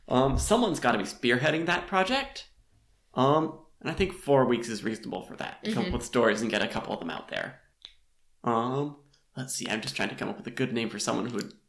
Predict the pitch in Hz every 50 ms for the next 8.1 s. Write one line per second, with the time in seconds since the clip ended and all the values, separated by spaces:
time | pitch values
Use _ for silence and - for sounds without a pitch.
0 | _ _ - - 117 110 107 110 113 110 104 101 101 - - - - - - -
1 | - - - - 71 - - - - - - - _ _ _ - - 202 202 190
2 | 180 180 180 170 165 156 196 190 - - - _ _ _ _ _ _ - - -
3 | _ _ _ 220 202 196 202 196 190 185 180 175 180 - - 170 175 180 - -
4 | - - - - - 269 - - _ _ _ _ _ _ - - - - - -
5 | - - - - - - - - - - _ _ - - _ _ - - - -
6 | - - - - _ _ _ - - - - 120 117 113 120 123 123 - - -
7 | - 120 117 127 147 160 160 160 - 123 123 - 113 107 101 90 82 - - -
8 | - -